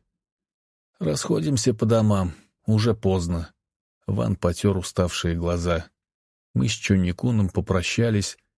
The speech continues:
и вместе вышли. «Тэджун, как думаешь, может, это Ханыль что-то с Анатехом сделал?» вполголоса спросил он, когда мы остановились у лифта. Не знаю,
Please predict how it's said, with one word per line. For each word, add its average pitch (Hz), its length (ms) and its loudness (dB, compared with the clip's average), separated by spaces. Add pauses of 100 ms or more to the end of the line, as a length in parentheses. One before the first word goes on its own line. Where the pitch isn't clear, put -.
(120)
и 95 100 4
вместе 90 480 0
вышли. 85 480 -2 (720)
«Тэджун, 131 640 2 (280)
как 131 260 -2
думаешь, 98 500 0 (640)
может, 131 480 -2 (300)
это 135 260 2
Ханыль 143 420 0
что-то 110 380 0
с - 100 -8
Анатехом 101 640 2
сделал?» 87 500 -2 (400)
вполголоса 104 760 0
спросил 107 560 0
он, 101 160 2 (200)
когда 98 320 2
мы 95 140 2
остановились 92 680 0
у 98 60 4
лифта. 90 420 0 (1000)
Не 90 160 2
знаю, 107 480 0